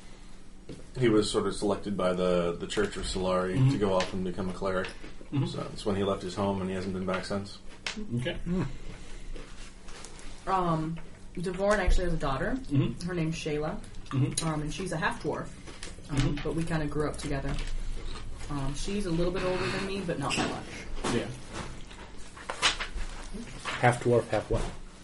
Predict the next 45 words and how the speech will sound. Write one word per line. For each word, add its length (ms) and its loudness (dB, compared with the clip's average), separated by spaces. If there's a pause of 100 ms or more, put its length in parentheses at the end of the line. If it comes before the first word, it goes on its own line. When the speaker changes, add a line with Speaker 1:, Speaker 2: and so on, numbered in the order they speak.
(460)
Speaker 4:
Human. 240 6 (960)
Speaker 2:
We 60 12
were 80 12
just 120 12
talking 160 12
about 140 10
this 140 6
earlier 220 12
this 200 10
week, 240 6 (120)
uh, 260 8
about 260 6
whether 200 12
or 20 12
not, 640 12
like, 300 12 (220)
<coughs> 200 -8
you, 220 12
when 120 12
you 60 12
say 200 12
half 220 12
something, 240 10
it's 100 6
always 240 12
half 160 10
something, 240 8
half 220 6
human. 300 6
You 80 2
know, 120 12
like, 100 12
Speaker 4:
Uh-huh. 120 6 (280)
Speaker 2:
like, 100 4
half 280 8
dwarf, 160 12
half 240 8
elf, 320 2
or 240 4 (400)
half 240 12
dwarf, 160 12
half 220 10
gnome. 340 12 (180)
<laughs> 200 6 (560)
Speaker 4:
Oh. 260 -4